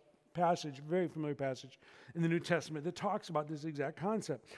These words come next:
Romans twelve, one and two. "Therefore, I urge you, brothers and sisters, in view of God's mercies,"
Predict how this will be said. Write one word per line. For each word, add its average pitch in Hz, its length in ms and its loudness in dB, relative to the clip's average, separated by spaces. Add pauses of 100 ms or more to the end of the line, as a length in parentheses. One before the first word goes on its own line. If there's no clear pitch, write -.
(160)
Romans 196 400 6
twelve, 175 320 4
one 160 140 2
and 175 120 0
two. 156 140 0
"Therefore, 196 400 8
I 160 80 4
urge 190 280 6
you, 185 60 2
brothers 175 440 4
and 170 100 0
sisters, 151 460 -2 (280)
in 190 240 8
view 262 460 2
of 165 120 0
God's 185 380 6
mercies," 165 640 0